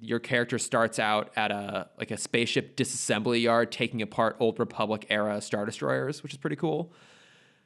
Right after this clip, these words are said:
And, um, you know, like, some of the characters from Rebels are in there. So, like, the, kind of the main villains are the, um, the Inquisitors, which are these, uh, Force-sensitive, like, pseudo-Sith characters that are out there hunting down Jedi.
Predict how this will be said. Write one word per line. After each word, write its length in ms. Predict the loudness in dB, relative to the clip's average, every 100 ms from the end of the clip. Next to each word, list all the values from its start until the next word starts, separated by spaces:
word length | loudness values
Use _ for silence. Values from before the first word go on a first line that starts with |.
| _ _ _ _ _ _ _ _ -2
And, 140 | 0 4
um, 380 | 2 2 -4 0
you 100 | 4
know, 40 | 4
like, 140 | 2
some 140 | 2
of 40 | 2
the 60 |
characters 480 | 2 2 2 2 0
from 500 | 0 2 2 2 2
Rebels 360 | 2 2 0 -2
are 40 | -4
in 80 |
there. 200 | -6 -6
So, 260 | -4 -4 -2
like, 180 | -4 -4
the, 280 | -4 -4 -6 -10 -4
kind 140 | -2
of 20 |
the 60 | 0
main 340 | 0 0 0
villains 400 | 0 0 0 -4
are 180 | -2 -2
the, 360 | 0 -4 -6 -6
um, 360 | -8 -8 -10 -2
the 100 | 2
Inquisitors, 640 | 2 2 2 2 0 -4 -6
which 140 | -4 -4
are 40 |
these, 500 | -2 -4 -6 -12 -16 _ -16 -10
uh, 140 | -8 -10 _ -20 -20 -20 -10 2
Force-sensitive, 840 | 4 4 2 0 0 0 2 2
like, 180 | -2 -4
pseudo-Sith 800 | 0 4 6 6 2 0 -2 0
characters 580 | 0 0 0 -2 0 -2
that 100 | -2
are 100 | 0
out 160 | 0 0
there 140 | -2
hunting 320 | -4 -4 -4
down 240 | -6 -8 -4
Jedi. 400 | -4 -2 -4